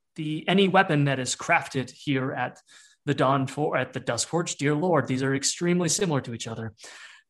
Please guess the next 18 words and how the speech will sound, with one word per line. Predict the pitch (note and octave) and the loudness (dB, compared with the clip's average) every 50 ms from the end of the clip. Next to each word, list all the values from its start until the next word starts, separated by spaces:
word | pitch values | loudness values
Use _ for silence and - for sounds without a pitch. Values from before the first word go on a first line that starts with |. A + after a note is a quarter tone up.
| _ _ | _ _
Uh, | - C3+ B2+ B2 - - | 0 2 2 2 2 2
any | A#3+ B3+ A#3+ A3 F3+ | 2 4 4 4 4
weapon | D3+ C#3 - C3+ B2 B2 A#2 | 2 0 0 -2 -4 -4 -4
crafted | - - C3 B2+ - - C3+ A#2+ | -2 -2 -2 -2 -2 -4 -6 -6
here | - - C#3 C3 A#2+ | -4 -4 -2 -2 -2
at | - - C3 A#2 A#2 - _ | -2 -4 -6 -8 -8 -8 _
the | - A#2+ | -8 -4
Dusk | - B2+ A#2+ A2+ - - | -4 -4 -4 -4 -6 -4
Forge | - D#3 E3 D3+ C#3+ | 0 2 2 2 2
will | B2+ C#3 C3+ B2+ C3 | 2 2 2 2 2
gain | B2+ F3+ E3 E3 D#3 D3 C#3+ C#3+ C#3 C#3 - _ _ _ _ _ _ _ _ _ | 0 2 2 2 2 2 2 0 -2 -4 -10 _ _ _ _ _ _ _ _ _
an | - C#3 B2 B2+ B2 | -10 -10 -8 -4 -2
additional | B2+ C3+ - G3+ F3 - - F#3+ F3+ F3 E3+ E3 - - | -2 0 2 4 2 4 2 2 2 2 2 0 -4 -4
level | F3+ D#3 D#3 C#3+ D3+ D3+ D#3+ | 0 0 0 2 0 0 -2
of | D3 B2+ - - | -2 -4 -6 -10
power | - - G3+ G3+ F#3 D#3 D3 C3 B2 A#2+ A#2 A#2 - _ _ _ _ - | -6 0 2 4 4 4 4 2 0 -2 -4 -10 -12 _ _ _ _ -8
at | C#3 B2+ - D3 | -8 -4 -2 0
night. | D3 D#3 B2+ G#2+ - - - | 0 0 0 -2 -8 -12 -14